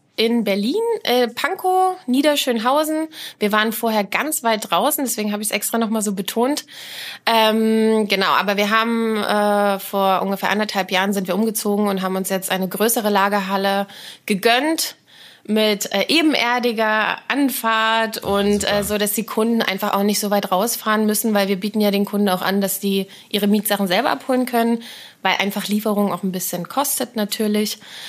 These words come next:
Speaker 1: Ähm, genau, und somit kann man auf jeden Fall auch in Berlin entspannt die Mietsachen selber abholen bei uns in Pankow. Ja. Ja.
Speaker 2: Stark. Okay, ist doch super.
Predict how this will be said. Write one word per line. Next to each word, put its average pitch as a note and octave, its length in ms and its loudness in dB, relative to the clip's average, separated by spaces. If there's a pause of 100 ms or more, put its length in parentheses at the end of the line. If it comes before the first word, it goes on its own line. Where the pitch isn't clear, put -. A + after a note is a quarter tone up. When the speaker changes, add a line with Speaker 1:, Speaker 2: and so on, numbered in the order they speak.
(260)
Speaker 1:
Ähm, G3+ 720 4
genau, A#3 380 2
und F3+ 180 0
somit G#3 380 -2
kann G#3 160 -2
man G#3 220 4
auf - 180 0
jeden G3+ 200 4
Fall F3+ 420 -2
auch E3 180 -4
in F#3 160 -2
Berlin F#3+ 420 2 (100)
entspannt F#3 600 -2
die G3 60 -6
Mietsachen F#3 480 -4
selber G3 300 -2
abholen F#3 340 -4
bei F3+ 100 -2
uns F#3 280 -4
in F#3 160 -6
Pankow. A3 520 -2 (680)
Ja. F#3+ 320 4 (1040)
Ja. G4+ 200 2 (140)
Speaker 2:
Stark. - 380 0 (280)
Okay, A#2+ 140 -8
ist G#2 140 -8
doch A2 80 -8
super. F#2+ 320 -8